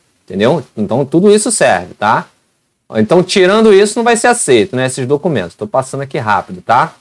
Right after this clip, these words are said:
Então durante a identificação do participante, tal, tal, tal, obrigação do participante, né? Certificar que preenche os dados corretamente, todas as informações são verídicas, beleza?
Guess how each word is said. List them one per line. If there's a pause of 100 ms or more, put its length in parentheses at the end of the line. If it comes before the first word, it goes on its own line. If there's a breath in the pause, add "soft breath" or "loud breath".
(480)
Então
durante
a
identificação
do
participante,
tal,
tal,
tal,
obrigação
do
participante, (580)
né?
Certificar
que
preenche
os
dados
corretamente,
todas
as
informações
são
verídicas, (420)
beleza?